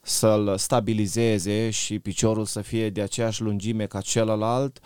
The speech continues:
să-i pună un dispozitiv numit distanțier între șoldul piciorului și bazin. Practic, ce se întâmplă? În momentul când un picior este mai scurt,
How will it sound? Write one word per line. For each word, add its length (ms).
să-i 280
pună 320
un 320
dispozitiv 800
numit 360
distanțier 920
între 480
șoldul 480
piciorului 680
și 220
bazin. 760
Practic, 380
ce 160
se 120
întâmplă? 480
În 80
momentul 500
când 240
un 100
picior 380
este 240
mai 200
scurt, 640